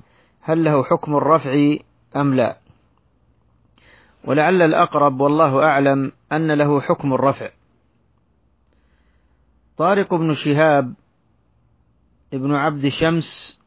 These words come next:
البجلي الأحمسي أبو عبد الله الكوفي،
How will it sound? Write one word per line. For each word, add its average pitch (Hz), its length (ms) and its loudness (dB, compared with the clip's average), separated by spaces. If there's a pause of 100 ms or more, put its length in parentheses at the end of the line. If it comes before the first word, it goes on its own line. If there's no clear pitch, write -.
(200)
البجلي 147 720 0
الأحمسي 147 800 -2 (1500)
أبو 180 280 0
عبد 143 220 0
الله 160 300 2
الكوفي، 131 580 0